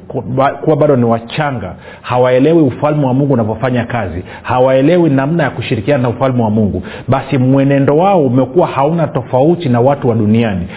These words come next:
kwamba na wao wanapelekeshwa, wanatumikishwa, eh, na kawaida za,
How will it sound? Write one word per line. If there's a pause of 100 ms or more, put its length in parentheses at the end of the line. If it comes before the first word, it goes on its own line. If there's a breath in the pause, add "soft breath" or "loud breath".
(120)
kwamba
na
wao
wanapelekeshwa, (120)
wanatumikishwa, (300 loud breath)
eh,
na
kawaida
za,